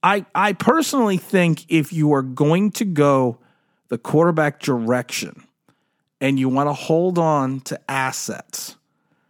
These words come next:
and you want to keep your draft capital, you have to take a look at a Justin Fields trade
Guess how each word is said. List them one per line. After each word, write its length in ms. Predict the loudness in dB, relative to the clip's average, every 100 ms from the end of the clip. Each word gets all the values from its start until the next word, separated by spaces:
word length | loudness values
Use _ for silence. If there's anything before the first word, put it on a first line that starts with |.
| _ _
and 200 | -2 0
you 120 | 2 2
want 220 | 2 0
to 40 |
keep 400 | -4 -4 -4 -2
your 140 | -4 -4
draft 640 | -4 -2 0 0 -4 -10
capital, 720 | -6 -2 -2 -2 -8 -16 -20 -20 _ _ _ _ _ _ _ _ _ _ -4
you 140 | 2
have 200 | 2 2
to 80 | 0
take 180 | 0 2
a 40 |
look 160 | 2 2
at 80 | 2
a 40 |
Justin 360 | 0 -2 -2 -8
Fields 320 | -4 -4 -4
trade 260 | -10 -12